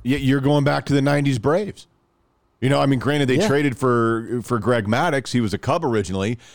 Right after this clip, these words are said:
Speaker 1: but, you know, Smoltz, Glavine, even Steve Avery for a couple of years. You know, and you threw Maddux into that rotation. I mean, you're talking about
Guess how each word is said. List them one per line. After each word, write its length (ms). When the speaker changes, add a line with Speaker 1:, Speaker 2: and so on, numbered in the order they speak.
Speaker 1:
but, 320
you 140
know, 180
Smoltz, 560
Glavine, 560
even 220
Steve 260
Avery 300
for 140
a 40
couple 240
of 60
years. 320
You 80
know, 120
and 100
you 100
threw 160
Maddux 360
into 120
that 180
rotation. 480
I 20
mean, 80
you're 100
talking 400
about 380